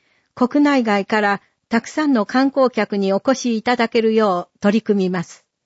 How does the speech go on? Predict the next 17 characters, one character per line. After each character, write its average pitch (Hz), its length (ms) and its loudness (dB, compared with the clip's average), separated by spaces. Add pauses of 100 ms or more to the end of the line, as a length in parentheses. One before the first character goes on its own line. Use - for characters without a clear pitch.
(1400)
六 233 260 -2
月 277 240 0
二 277 160 2
十 196 240 0
四 185 160 0
日、 190 320 -6 (320)
ダ 247 160 2
イ 277 60 2
ヤ 277 100 2
モ 262 140 0
ン 254 60 0
ド 247 120 0
プ 247 140 -4
リ 269 100 2
ン 247 80 2
セ 185 160 -4
ス 180 240 -8